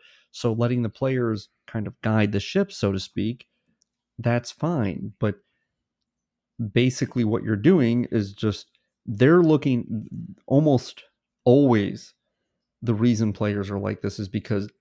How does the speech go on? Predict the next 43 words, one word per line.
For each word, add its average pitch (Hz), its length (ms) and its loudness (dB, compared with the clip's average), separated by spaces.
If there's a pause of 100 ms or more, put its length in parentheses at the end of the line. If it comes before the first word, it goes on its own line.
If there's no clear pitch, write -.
they 113 220 6
are 127 100 6
doing 110 300 2
the 101 140 -4 (100)
age-old 113 600 0
thing 104 220 -2
of 101 120 -4
looking 110 360 -2
at 104 140 -2
it - 120 -8
like 101 180 -4
the 87 80 -8
players 156 580 -2 (200)
versus 107 360 -2
the 104 100 -4
G 104 300 -2
M. 87 320 -6 (840)
And 110 120 2
they're 110 80 2
going 104 340 0
like, 98 240 -4
"Yeah, 113 280 4
we're 104 100 2
just 110 180 -8
gonna, 107 160 -4
like, 101 260 -2 (340)
run 120 240 4
amok 110 400 2
and 101 100 0
be 101 100 -4
fucking 107 340 -2
murder 107 300 0
hobos." 104 440 -2
And 113 120 -2
then 113 160 4
you 208 140 4
stop, 147 400 -4
like, 113 240 -4
giving 131 280 2
any 117 140 0
resistance 101 540 -6
to - 120 -12
that. 95 220 -8